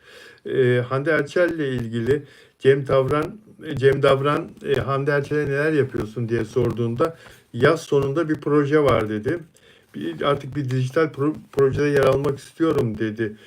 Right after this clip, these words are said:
"E, televizyonlarda çalıştım hep." dedi. Ve, e, e,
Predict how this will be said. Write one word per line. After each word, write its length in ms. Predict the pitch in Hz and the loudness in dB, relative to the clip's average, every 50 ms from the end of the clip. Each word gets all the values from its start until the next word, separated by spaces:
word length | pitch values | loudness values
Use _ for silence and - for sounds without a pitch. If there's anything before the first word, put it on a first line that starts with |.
| - - - _ _ | -20 -20 -20 _ _
"E, 360 | - - 120 113 113 113 110 110 | -8 -4 -4 -2 -2 -4 -4 -2
televizyonlarda 800 | - 127 123 127 123 120 127 131 127 127 127 127 131 139 135 | 0 0 2 2 2 2 2 0 2 2 0 0 2 0 0
çalıştım 480 | - - 117 110 107 107 - - 113 107 | -2 -4 -6 -6 -6 -8 -8 -6 -2 -2
hep." 240 | 107 104 - - - | -2 -2 -4 -6 -8
dedi. 320 | 110 104 107 156 170 156 - - - - - - - - - | -8 -6 -4 -6 -6 -6 -8 -16 -20 -20 -20 -20 -20 -10 2
Ve, 220 | 123 135 143 - - 110 - - - - - | 4 6 6 6 2 -2 -8 -16 -12 -4 0
e, 100 | - 127 | 2 2
e, 160 | 123 131 | 4 2